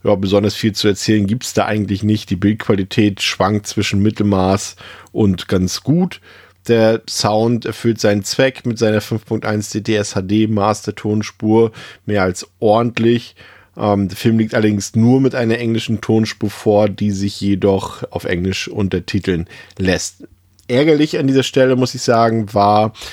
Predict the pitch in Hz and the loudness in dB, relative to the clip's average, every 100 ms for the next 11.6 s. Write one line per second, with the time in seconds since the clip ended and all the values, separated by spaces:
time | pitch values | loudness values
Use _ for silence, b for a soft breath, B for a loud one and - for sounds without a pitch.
0 | B - 110 - 104 104 - 107 104 104 | B -4 -2 0 0 0 -2 0 0 0
1 | 98 101 104 - - - 101 98 95 95 | -2 0 -2 -4 -10 -6 0 0 0 0
2 | 98 - 104 107 117 107 107 98 120 - | -2 0 2 2 2 2 0 2 0 -4
3 | - - 117 - 98 98 98 - 107 113 | -10 -2 -2 2 2 2 0 0 2 2
4 | 98 90 90 - 101 90 - - 90 92 | 2 2 2 0 -2 0 -2 0 0 0
5 | 92 - 87 - 92 95 98 87 87 - | -2 -2 -6 -6 -6 -2 0 0 -2 -4
6 | 92 92 87 90 - 87 82 - 82 90 | -4 -2 -4 -6 -4 -4 -4 -2 -2 -2
7 | 85 - B B B - 104 101 95 - | -6 -8 B B B 0 0 2 0 0
8 | 90 - 95 98 - 90 78 80 - - | -4 -2 2 2 0 -4 -4 -6 -10 -10
9 | - 101 _ 98 - 151 151 135 139 127 | -12 -14 _ -4 2 2 2 0 0 0
10 | 131 131 127 95 92 95 143 - 139 - | 0 2 2 0 0 2 0 -2 -6 -2
11 | 131 120 - 117 113 117 | -2 -2 0 2 2 0